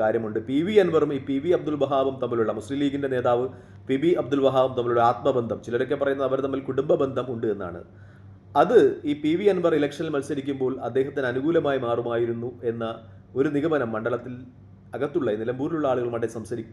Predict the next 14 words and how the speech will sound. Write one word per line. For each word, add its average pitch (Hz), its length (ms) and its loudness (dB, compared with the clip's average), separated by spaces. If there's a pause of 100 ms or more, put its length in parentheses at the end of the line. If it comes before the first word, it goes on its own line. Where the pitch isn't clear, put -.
സംസാരിക്കുമ്പോഴുണ്ട്. 110 840 -2 (600)
അതുകൊണ്ട് 185 320 8
തന്നെ 170 180 2
മുസ്ലിം 160 260 -2
ലീഗിലെ 165 320 2 (180)
ഒരു 170 180 4
വിഭാഗം 160 380 4
വോട്ടുകൾ 135 320 2 (120)
പി 139 160 2
വി 208 140 4
അൻവർ 156 280 0
മത്സരിക്കുമ്പോൾ, 123 600 -4 (560)
ഏഹ്, 104 200 0
പി 123 80 4